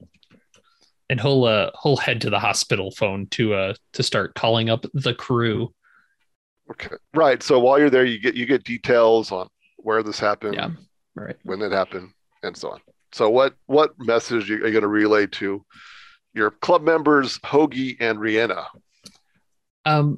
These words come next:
Speaker 1: basically, both will just be a message of, uh, come to the headquarters. Uh, we have a family-related investigation. <laughs>
Speaker 2: Code Red. <laughs>
Speaker 1: Um, um,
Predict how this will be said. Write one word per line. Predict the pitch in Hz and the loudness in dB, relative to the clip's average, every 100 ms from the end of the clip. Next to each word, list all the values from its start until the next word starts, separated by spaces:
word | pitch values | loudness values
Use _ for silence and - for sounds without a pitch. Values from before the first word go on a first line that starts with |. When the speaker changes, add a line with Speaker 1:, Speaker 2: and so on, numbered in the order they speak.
| - - | -6 0
Speaker 1:
basically, | 294 - 165 135 | 0 0 2 0
both | 123 110 110 113 - | 2 0 0 -4 -4
will | 123 113 | -6 -2
just | 123 - | -2 -2
be | 120 | -2
a | 110 | -2
message | 107 110 131 120 | -2 -4 -4 0
of, | 120 113 113 | 0 0 0
uh, | 104 98 - _ | 0 0 -6 _
come | - 170 | -2 0
to | 156 | 2
the | 135 | 2
headquarters. | 117 123 123 131 123 117 113 - - - - - | 0 -2 0 2 2 2 2 2 0 -4 -20 -8
Uh, | 123 117 101 101 | -2 0 0 -2
we | 117 | -2
have | 107 123 113 110 | 0 0 0 0
a | 113 110 107 110 _ _ - _ _ 214 | 2 2 -2 -6 _ _ -20 _ _ -16
family-related | - - 151 151 139 127 117 113 113 120 113 | -12 -2 0 4 4 4 2 2 2 2 0
investigation. | 107 110 - 131 117 117 - - 160 - 196 - _ - _ | 0 0 0 -2 0 0 0 0 0 2 0 0 _ -20 _
<laughs> | - _ | -20 _
Speaker 2:
Code | 202 160 | 0 4
Red. | 156 113 - | 4 4 2
<laughs> | - - 226 - - 175 - | 0 2 2 0 2 2 2
Speaker 1:
Um, | 170 170 165 170 175 180 151 - - - - - - - - - - - - - - - | 2 4 4 4 4 4 2 -2 -10 -10 -10 -10 -10 -10 -20 -20 -20 -20 -20 -16 -14 -6
um, | 139 139 131 143 139 131 | -2 0 2 4 4 2